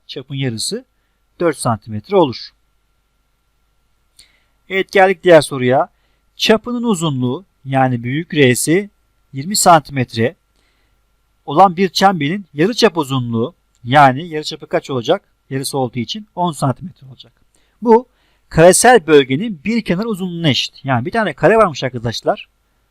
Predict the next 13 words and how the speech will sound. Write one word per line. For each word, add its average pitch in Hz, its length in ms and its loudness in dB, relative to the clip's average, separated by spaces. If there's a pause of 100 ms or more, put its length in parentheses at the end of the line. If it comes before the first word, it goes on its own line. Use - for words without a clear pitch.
(180)
Bunun 175 280 -6
bir 214 100 -4
kenarı 160 460 4 (460)
bu 226 100 -6
yarı 208 200 4
çap - 220 -2
eşitmiş. - 420 -10
Yani 160 240 0
onmuş. 190 480 -2
E, 135 60 -20
kare 233 240 6
ya 135 160 6
bu. 107 120 -14